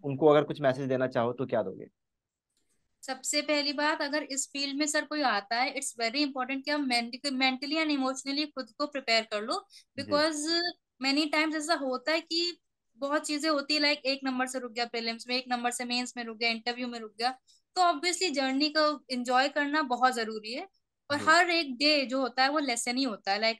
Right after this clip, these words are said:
Speaker 2: आज आपने ये किया, आपको रियलाइज हुआ, "नहीं, आज मैं इससे बेटर ये चीज कर सकती थी।"
Speaker 1: जी,
Speaker 2: तो
Speaker 1: जी।
Speaker 2: हर एक डे को अगर आप सीख बना के चलो तो बहुत इंपॉर्टेंट हो सकता है इस जर्नी में।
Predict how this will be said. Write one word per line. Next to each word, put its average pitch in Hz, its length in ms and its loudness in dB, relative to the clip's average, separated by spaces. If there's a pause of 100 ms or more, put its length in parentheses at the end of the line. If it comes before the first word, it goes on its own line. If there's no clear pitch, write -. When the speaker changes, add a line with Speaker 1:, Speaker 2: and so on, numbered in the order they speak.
(100)
Speaker 2:
आज 240 200 4
आपने 262 240 2
ये 240 160 0
किया, 214 300 -2
आपको - 220 -2
रियलाइज 247 320 2
हुआ, 269 80 -2
"नहीं, 262 300 -2
आज 247 200 2
मैं 285 200 0
इससे 294 300 -2
बेटर 269 300 -2
ये 262 80 -2
चीज 262 200 -6
कर 220 140 -6
सकती 196 340 -10
थी।" 190 220 -16 (200)
Speaker 1:
जी, 196 180 -10
Speaker 2:
तो 302 160 -4
Speaker 1:
जी। 311 100 0
Speaker 2:
हर 320 120 2
एक 277 220 -2
डे 294 180 2
को 311 140 -4
अगर 302 260 4
आप 311 100 0
सीख 302 340 -2
बना 254 240 0
के 262 140 -8
चलो 269 260 -4
तो 339 120 -8
बहुत 262 300 0
इंपॉर्टेंट 220 400 -4
हो 214 60 -6
सकता 208 300 -8
है 208 60 -2
इस 202 120 -8
जर्नी 202 260 -8
में। 214 100 -12